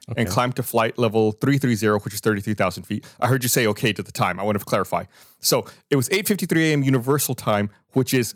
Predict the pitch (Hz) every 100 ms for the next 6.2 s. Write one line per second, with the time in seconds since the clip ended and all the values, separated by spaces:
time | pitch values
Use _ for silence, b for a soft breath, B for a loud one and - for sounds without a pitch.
0 | - - 139 147 139 139 139 123 123 -
1 | 127 117 110 - - 110 131 110 - 110
2 | 92 87 85 92 - - _ - 110 -
3 | 120 95 B B 151 180 185 185 165 208
4 | 165 156 135 - 135 131 139 - 120 143
5 | 135 131 - 139 131 123 113 110 143 113
6 | 92